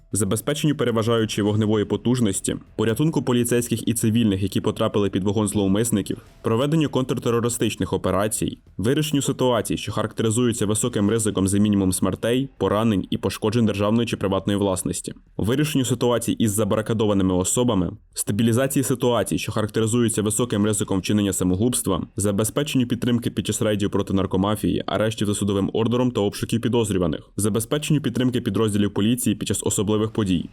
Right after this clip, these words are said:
стабілізації небезпечних ситуацій під час зіткнення з серійними злочинцями, боротьбі з вуличними заворушеннями.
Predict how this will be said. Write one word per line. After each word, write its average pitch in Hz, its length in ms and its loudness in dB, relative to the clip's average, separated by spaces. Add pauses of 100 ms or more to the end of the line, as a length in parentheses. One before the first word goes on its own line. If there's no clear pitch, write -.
стабілізації 113 720 0
небезпечних 110 560 -2
ситуацій 107 480 0
під - 140 -6
час 98 140 0
зіткнення 104 380 0
з - 80 -4
серійними 107 280 2 (120)
злочинцями, 95 640 -2 (120)
боротьбі 107 420 0
з 120 60 0
вуличними 107 500 2
заворушеннями. 95 680 0